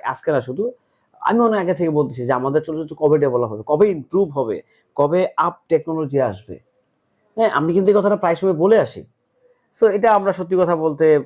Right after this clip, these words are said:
পরিপূর্ণ ফিলটা হচ্ছে আমরা বরবাদে পাইছি ভাই, সত্যি কথা। এটা মানতে হবে বস, আমি এটা মানতে হবে। এটা বাংলাদেশে এত, এত, এত টেকনোলজি, এত আপডেট কোনো সিনেমা ছিল না। A to Z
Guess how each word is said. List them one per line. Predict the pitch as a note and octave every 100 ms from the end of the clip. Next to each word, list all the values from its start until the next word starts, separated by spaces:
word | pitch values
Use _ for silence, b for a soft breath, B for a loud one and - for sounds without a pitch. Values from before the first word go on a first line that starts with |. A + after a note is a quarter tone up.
| -
পরিপূর্ণ | F3 F3+ D#3+ F3 D#3+
ফিলটা | D3 - F#3+ G#3 G#3+ F#3
হচ্ছে | F3 D3+ D3
আমরা | C3 A#2
বরবাদে | A2 G2+ E2+ F2
পাইছি | E2 - C2+
ভাই, | D2
সত্যি | - G#2 A2
কথা। | D2+ - _ _ _ b b b b b
এটা | A2+ B2+
মানতে | A#2+ B2+ B2+
হবে | A#2 F#2
বস, | F#2 - - -
আমি | G2+ G2 F#2+
এটা | F2+ G#2+ D#2 -
মানতে | A#2+ D#3 E3+ G3+
হবে। | C#3 G#2+
এটা | F2 D#2+ - _ _ b b b -
বাংলাদেশে | A2+ C#3 C#3 C3+
এত, | C3+ D3+ C#3 A2 - -
এত, | A#2+ - E3 B2+
এত | A#2+ -
টেকনোলজি, | D3 D3 D#3 D3+ D3
এত | D3+
আপডেট | C#3+ A2 - C#3
কোনো | C#3 C3+
সিনেমা | - A#2+ A#2
ছিল | A2 G2
না। | F#2 - F#3
A | G3 -
to | G3+ D#3
Z | B2